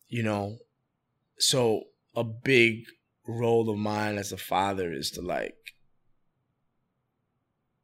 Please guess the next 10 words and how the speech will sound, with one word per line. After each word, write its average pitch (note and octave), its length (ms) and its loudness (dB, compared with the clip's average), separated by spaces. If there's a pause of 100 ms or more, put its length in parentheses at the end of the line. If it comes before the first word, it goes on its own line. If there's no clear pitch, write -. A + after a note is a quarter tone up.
is A#2 160 -2
to - 140 -14
uphold A2 420 -2
this G#2 220 -6
responsibility G2+ 1040 -4
to G2 120 -10
make F#2+ 260 -6
sure F#2+ 460 -2
that F2+ 200 -4
she, G2 680 -6